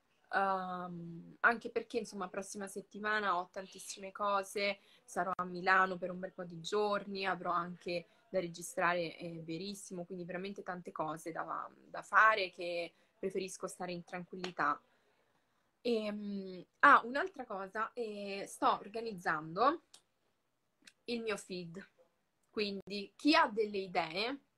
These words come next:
come mi era già stato suggerito da una, da un utente, da una ragazza che mi segue, da una fan, eh, delle idee di come volete magari che organizzo il mio feed, però lo voglio fare molto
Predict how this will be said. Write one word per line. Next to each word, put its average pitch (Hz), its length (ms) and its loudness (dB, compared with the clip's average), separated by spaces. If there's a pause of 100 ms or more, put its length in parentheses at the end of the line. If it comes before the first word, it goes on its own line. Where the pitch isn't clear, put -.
(140)
come 214 320 2
mi 196 80 -2
era 180 240 0
già 202 100 -8
stato 202 140 -12
suggerito 190 480 -6
da 185 100 -8
una, 190 240 -8
da 175 220 -6
un 202 180 -6
utente, 185 540 -4
da 180 100 -2
una 185 160 -4
ragazza 180 400 -4
che 185 100 -16
mi 180 140 -14
segue, 170 520 -8
da 160 100 -8
una 170 160 -14
fan, 165 360 -8
eh, 190 1300 0
delle 262 240 0
idee 254 560 2
di 202 220 -8
come 220 260 -2
volete 196 340 -4
magari 185 380 -6
che 175 280 -6
organizzo 180 920 -6
il 180 140 -12
mio 175 160 -8
feed, 165 320 -14
però 220 180 4
lo 208 100 -2
voglio 180 220 -4
fare 170 240 -6
molto 226 460 -6